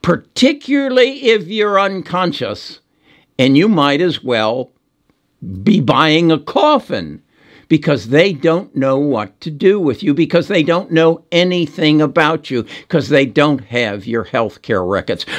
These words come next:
Well, Larry has recognized that. Larry's not as old as me, but I think it has something to do with his age that he's recognized this is a fallacy in the system.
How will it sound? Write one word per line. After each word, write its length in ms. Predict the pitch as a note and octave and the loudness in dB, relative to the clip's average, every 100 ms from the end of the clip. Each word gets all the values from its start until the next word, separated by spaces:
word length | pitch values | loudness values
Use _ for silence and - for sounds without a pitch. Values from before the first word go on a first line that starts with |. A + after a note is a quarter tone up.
| - | 2
Well, 280 | F#3 F#3 E3+ | 2 4 2
Larry 680 | F3 A#3 G#3 E3+ D#3+ D3+ _ | 0 0 -2 -2 -4 -6 _
has 240 | - D3+ D#3+ | -8 -6 -2
recognized 840 | D#3+ C#3 D3 C3+ A2+ G2 F2+ - | -2 -2 -4 -4 -4 -4 -8 -8
that. 300 | F2+ C#2 - _ - - | -8 -8 -14 _ -20 0
Larry's 320 | F3+ C4 G#3 | 2 4 2
not 240 | G3+ G3+ G3 | 2 0 0
as 140 | F3 | 0
old 260 | F#3 F3 C#3+ | 0 0 -2
as 160 | A#2 | -4
me, 180 | A#2+ A#2+ | -4 -2
but 180 | A#2+ C3+ | -2 -2
I 140 | C3+ | -2
think 300 | C#3+ A#3 G#3+ | -2 -4 -2
it 240 | G#3+ F#3+ F#3+ | -4 -4 -4
has 200 | E3 D3 | -4 -2
something 480 | A3 F3 C3 D3+ C3+ | -4 -4 0 0 0
to 100 | B2+ | 0
do 420 | A2 B2 A#2+ A#2 - - | 0 2 2 -2 -12 -6
with 240 | - C#3+ C#3+ | 2 2 4
his 240 | C#3 B2+ | 0 2
age 300 | E3 D3 C3 | 2 2 0
that 180 | C#3 C3+ | -2 0
he's 240 | G3 D3 | 0 2
recognized 580 | F3 D#3 D3 D3+ C#3 C3+ - - | 2 0 0 0 0 -4 -10 0
this 240 | G#3 B3 | 2 2
is 100 | G#3+ | 0
a 80 | D3 | -2
fallacy 580 | C#3 C#3 C3 B2+ - C#3 | 0 0 0 -4 -4 -4
in 120 | B2+ | -2
the 100 | B2 | -4
system. 520 | - F#3 D#3 - E2+ | -4 -4 -2 -4 -8